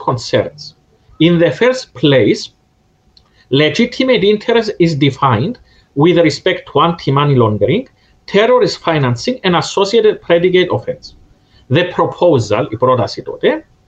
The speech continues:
«therefore does not define legitimate interest in relation to access to beneficiary information in order to uncover tax evasion.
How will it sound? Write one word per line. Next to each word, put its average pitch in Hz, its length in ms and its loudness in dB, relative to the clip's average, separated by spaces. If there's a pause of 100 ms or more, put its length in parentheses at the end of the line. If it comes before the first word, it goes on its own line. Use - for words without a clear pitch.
(420)
«therefore 147 960 0
does 175 260 0
not 214 560 2
define 139 640 0 (340)
legitimate 156 800 0
interest 123 560 0 (380)
in 180 120 2
relation 185 500 2 (120)
to 180 180 0
access 220 240 -2
to - 120 -4
beneficiary 185 680 0
information 117 560 0 (400)
in 165 180 2 (100)
order 254 220 -2 (140)
to - 40 0 (120)
uncover 160 560 0 (520)
tax 277 160 2 (240)
evasion. 101 440 -2